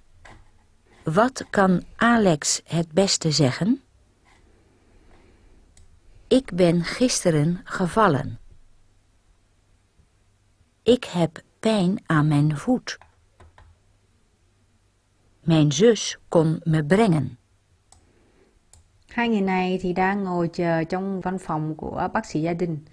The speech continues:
Speaker 2: Thì cô Susan này thấy Alex bước vào với cái chân đau thì mới hỏi rằng:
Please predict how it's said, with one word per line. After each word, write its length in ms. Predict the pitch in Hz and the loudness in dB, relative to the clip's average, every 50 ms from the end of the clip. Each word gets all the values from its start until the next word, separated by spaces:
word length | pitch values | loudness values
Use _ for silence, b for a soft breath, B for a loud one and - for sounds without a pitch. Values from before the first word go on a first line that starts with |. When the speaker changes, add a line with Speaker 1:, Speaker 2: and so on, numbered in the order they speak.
| b b b b b b b - | b b b b b b b -4
Speaker 2:
Thì 180 | - 190 175 175 | 0 2 2 2
cô 120 | 185 185 | 2 0
Susan 380 | 180 - 170 160 190 196 202 196 | 0 0 -2 0 0 0 0 0
này 140 | 175 170 | -2 -4
thấy 160 | 160 170 170 185 | -4 -2 -2 -2
Alex 360 | 196 190 180 170 - - - | 0 0 -2 -4 -6 -6 -6
bước 180 | 208 220 214 | -6 -4 -2
vào 240 | - 180 170 170 160 160 | 0 0 2 2 2 0
với 80 | 180 | 0
cái 80 | 190 226 | -2 -4
chân 220 | - 247 220 208 | -2 -2 -2 0
đau 240 | 196 202 196 196 190 | 0 0 0 0 -2
thì 120 | - 175 | -4 -6
mới 100 | 175 202 | -6 -6
hỏi 220 | 208 - 143 143 165 | -6 -6 -6 -6 -6
rằng: 300 | 175 175 170 165 170 | -4 -4 -4 -4 -6